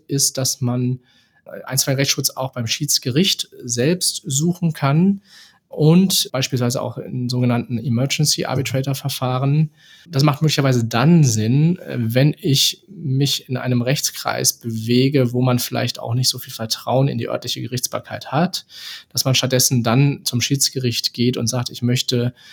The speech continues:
dass ihr bitte beispielsweise eine einstweilige Verfügung erlasst." Mm, der Nachteil dieser Lösung ist, dass, äh,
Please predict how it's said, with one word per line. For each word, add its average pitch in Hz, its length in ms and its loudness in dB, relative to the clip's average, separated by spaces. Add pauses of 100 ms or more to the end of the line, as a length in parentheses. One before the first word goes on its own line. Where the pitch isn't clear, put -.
(180)
dass - 180 0
ihr 123 200 2
bitte 120 560 -2
beispielsweise 110 520 0
eine 101 120 -2
einstweilige 110 460 -2
Verfügung 160 400 2
erlasst." 135 540 2 (400)
Mm, 131 300 0
der 131 100 0
Nachteil 151 400 0
dieser 147 340 2
Lösung 156 440 2
ist, - 400 -2
dass, 135 380 -4
äh, - 280 -12